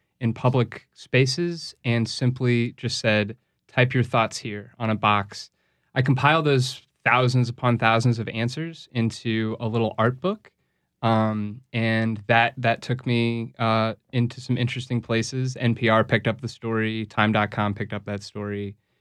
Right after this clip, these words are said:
And so that was really, um, engaging and kind of helped me, uh, make a lot of contacts around the city, especially within the literary community there.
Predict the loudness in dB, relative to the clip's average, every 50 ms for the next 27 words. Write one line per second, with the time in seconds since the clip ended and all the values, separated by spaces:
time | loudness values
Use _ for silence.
0 | _ _ _ _ -2 0 0 0 -2 -4 -2 0 2 2 2 2 2 2 2 4
1 | 4 2 2 2 0 0 0 0 0 -2 -2 -4 -4 -6 -8 -10 -14 _ _ _
2 | _ _ _ -4 -2 0 0 -2 -2 -4 -6 -4 0 2 4 4 4 4 2 -2
3 | -2 -4 -4 -6 -8 -10 -10 -8 -6 -4 -4 -4 -4 -6 -10 -14 -8 -4 -4 -4
4 | -4 -4 -6 -4 -2 -2 -2 -2 -2 -4 -4 -8 -10 _ -8 -6 -4 -4 -4 -4
5 | -4 -4 -4 -4 -4 -4 -4 -4 -4 -4 -4 -4 -6 -6 -6 -6 -6 -4 -4 -4
6 | -6 -2 0 2 4 4 2 2 -2 -6 _ _ _ _ _ _ _ _ _ -10
7 | -10 -4 0 0 0 0 0 -4 -6 -6 -4 -4 -4 -4 -2 -4 -4 -6 -8 -8
8 | -10 -8 -8 -6 -4 -2 -2 -2 -4 -4 -4 -2 0 0 2 0 0 0 -2 -2
9 | 2 2 4 4 4 2 0 -2